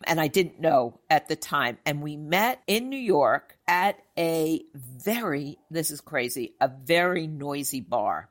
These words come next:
Both of us stood, it was crowded, it was noisy. It was one of those nights in New York that everybody is out. And we tried to speak and talk about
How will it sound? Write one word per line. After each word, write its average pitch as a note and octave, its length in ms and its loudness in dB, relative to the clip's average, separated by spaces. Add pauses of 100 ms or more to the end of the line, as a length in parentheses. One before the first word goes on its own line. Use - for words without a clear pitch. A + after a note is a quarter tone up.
Both F#3 260 2
of F#3+ 140 -6
us E3+ 180 2
stood, - 640 0
it D#3+ 100 -2
was D3+ 180 -4
crowded, E3 720 0
it D3 140 -4
was C3+ 200 -6
noisy. D3+ 560 -2
It - 120 -6
was C#3 260 -10
one D3 180 -2
of D3+ 120 -8
those C3+ 340 -4
nights C#3+ 440 -4
in C3 120 -6
New B2+ 80 -14
York C3 400 -4
that B2+ 160 -4
everybody B2 600 -4
is B2+ 160 -6
out. B2+ 500 2
And C#3+ 640 -4
we D3 200 -6
tried D3+ 480 0
to D#3 100 -8
speak C#3 640 -2
and C#3 180 -8
talk C#3 360 0
about B2+ 400 0